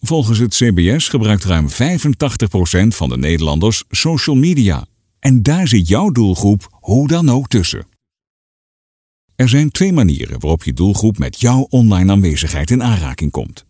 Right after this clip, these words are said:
Dat is wanneer ze jouw berichten in hun tijdlijn voorbij zien komen en als ze online research doen, omdat ze van plan zijn een aankoop te doen.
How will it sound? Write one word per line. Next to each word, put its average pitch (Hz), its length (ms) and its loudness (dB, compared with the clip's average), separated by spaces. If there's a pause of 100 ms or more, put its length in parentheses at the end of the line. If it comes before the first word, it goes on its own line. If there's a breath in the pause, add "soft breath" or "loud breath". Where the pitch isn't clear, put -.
(540)
Dat 170 160 -4
is 190 180 0
wanneer 131 260 2
ze 76 160 0
jouw 104 240 0
berichten 101 500 0
in 69 160 0
hun 127 340 2
tijdlijn 80 480 0
voorbij 90 320 0
zien 104 180 4
komen 104 420 2 (320 soft breath)
en 170 320 -2
als 147 240 -2
ze 139 200 -4
online 170 480 2
research 113 440 0
doen, 64 360 -4
omdat 67 280 -6
ze 78 120 -4
van 80 140 0
plan 101 240 4
zijn 90 220 2
een 101 140 2
aankoop 117 400 2
te 110 100 0
doen. 85 280 0